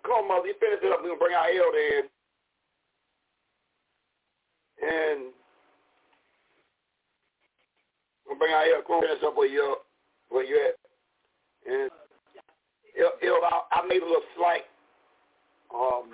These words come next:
number changing arrangement. Number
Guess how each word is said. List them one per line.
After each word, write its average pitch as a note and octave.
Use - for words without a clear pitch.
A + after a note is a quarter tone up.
number D#3+
changing D#3
arrangement. C#3+
Number D3